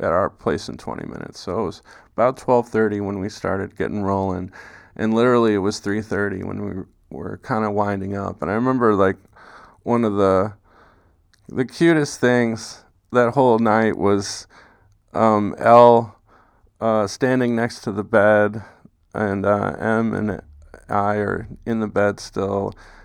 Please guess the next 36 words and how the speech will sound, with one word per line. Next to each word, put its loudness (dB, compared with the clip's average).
and -8
we're -2
looking -2
up 0
at 0
her, 0
and -6
she's -10
got 2
her 4
arms 4
across -2
her -4
chest, -4
I -4
think -6
'cause -8
the -4
A -2
C -6
was -4
on. -4
It -8
was, -14
w-, -14
we -12
were -8
just -4
still -2
so -2
sweaty. 0
We -6
were -6
going -2
for -2
it. -6